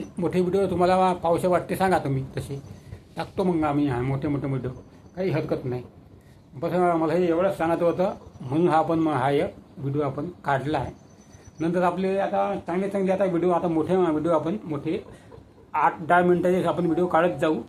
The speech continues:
तुमची साथ भेटली तर. आणि आपल्या रेसिपी आहे ते, आमच्या जीवनातले व्हिडिओ दाखवत जाऊ आपण. आता कसं आहे, आपलं तोंड आपण होण्या-,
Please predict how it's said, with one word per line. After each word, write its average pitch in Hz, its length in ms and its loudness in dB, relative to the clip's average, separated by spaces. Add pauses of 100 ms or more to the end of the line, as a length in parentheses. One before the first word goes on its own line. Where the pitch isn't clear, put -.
(200)
तुमची 143 200 -6
साथ 165 160 -4
भेटली 135 340 -4
तर. 147 140 0 (840)
आणि 160 160 -4
आपल्या 156 220 -2
रेसिपी 147 360 0
आहे 143 140 2
ते, 151 260 -2 (680)
आमच्या 147 220 -2
जीवनातले 160 420 0
व्हिडिओ 147 260 2 (200)
दाखवत 143 360 0
जाऊ 190 120 4
आपण. 151 280 0
आता 175 160 -4
कसं 165 200 -4
आहे, 160 100 0
आपलं 165 160 -4
तोंड 170 300 -2
आपण 151 180 0
होण्या-, 165 300 0